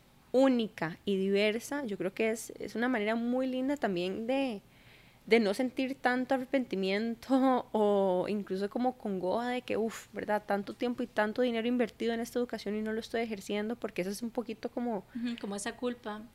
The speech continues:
Speaker 1: Sí,
Speaker 2: Ajá.
Speaker 1: uno siente
Speaker 2: Hay una
Speaker 1: culpa de
Speaker 2: culpa.
Speaker 1: haber invertido como en mucha educación y al final no estar haciendo algo ahí,
Speaker 2: Ujú,
Speaker 1: pero,
Speaker 2: totalmente identificada.
Speaker 1: pero me, o sea, me acabas de dar un regalo súper lindo.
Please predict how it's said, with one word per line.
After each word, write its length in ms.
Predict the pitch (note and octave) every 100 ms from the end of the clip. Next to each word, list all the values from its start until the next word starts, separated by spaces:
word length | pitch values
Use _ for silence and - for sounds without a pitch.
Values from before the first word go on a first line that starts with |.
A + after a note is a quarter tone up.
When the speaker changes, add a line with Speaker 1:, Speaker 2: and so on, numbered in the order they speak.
| -
Speaker 1:
Sí, 360 | A3+ B3 B3
Speaker 2:
Ajá. 80 | C4
Speaker 1:
uno 120 | A#3+
siente 280 | A#3 B3 B3
Speaker 2:
Hay 80 | A3
una 180 | C4+ C4
Speaker 1:
culpa 200 | - C#4
de 80 | C4
Speaker 2:
culpa. 100 | G#3+
Speaker 1:
haber 200 | G3 G3
invertido 600 | B3+ B3+ C4 B3 B3+ B3+
como 160 | G3+ F#3+
en 60 | G3
mucha 320 | G3 G3+ B3
educación 600 | C4 B3+ A3+ A3 A3+ B3+
y 20 |
al 80 | B3
final 320 | F#3 F3 G3
no 80 | G3+
estar 240 | A3 G#3+
haciendo 320 | A3 A3+ G#3+ G#3+
algo 220 | G#3+ A3
ahí, 220 | A3 A#3 C#4
Speaker 2:
Ujú, 360 | B3 A#3+ A#3+ - -
Speaker 1:
pero, 280 | G#3+ G#3 F#3+
Speaker 2:
totalmente 340 | F3+ E3 - -
identificada. 680 | A3 A3 - - G#3+ A3 G#3
Speaker 1:
pero 320 | A3+ G3+ F#3+ -
me, 260 | G#3+ F#3 - G3+
o 40 |
sea, 160 | G#3+ G3
me 140 | F#3
acabas 280 | F3+ D#3+ D#3+
de 80 | G3+
dar 120 | G#3
un 80 | A#3+
regalo 280 | G3+ F3+ G3
súper 280 | A3 F#3+ F3
lindo. 280 | F#3+ F#3+